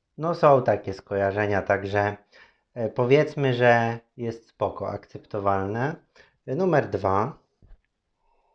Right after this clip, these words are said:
No, tutaj mniej przyjemny aromat. Taki, mm, mocniej kwaśny, ale przede wszystkim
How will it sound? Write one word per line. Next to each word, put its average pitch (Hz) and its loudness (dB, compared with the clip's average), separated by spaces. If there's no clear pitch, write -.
No, 143 -6
tutaj 147 2
mniej 139 2
przyjemny 98 -2
aromat. 95 0
Taki, 123 -4
mm, 104 -4
mocniej 139 -2
kwaśny, 135 0
ale 120 6
przede 120 -2
wszystkim 131 -4